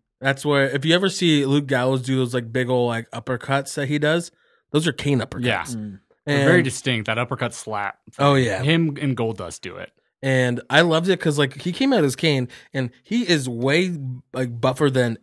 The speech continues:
Speaker 1: any fucking mayor should be
Speaker 2: Mm-hmm.
Speaker 1: 'cause he still has these big-ass shoulders.
Speaker 3: Yeah,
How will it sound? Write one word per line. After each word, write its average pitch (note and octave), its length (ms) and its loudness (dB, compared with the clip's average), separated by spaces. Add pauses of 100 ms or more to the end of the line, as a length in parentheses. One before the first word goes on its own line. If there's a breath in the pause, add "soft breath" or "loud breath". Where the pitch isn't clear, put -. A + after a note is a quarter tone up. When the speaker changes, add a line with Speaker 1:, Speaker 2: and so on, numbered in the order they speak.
Speaker 1:
any C#3+ 220 0
fucking B2+ 420 -4
mayor A#2+ 300 -2
should A2+ 340 -6
be - 120 -10
Speaker 2:
Mm-hmm. C#3+ 380 -2
Speaker 1:
'cause C3+ 200 -2
he G3 100 2
still F3 260 -2
has B2 240 0
these A2+ 200 -8
big-ass A2 420 -4
shoulders. D3 600 4
Speaker 3:
Yeah, D3 60 6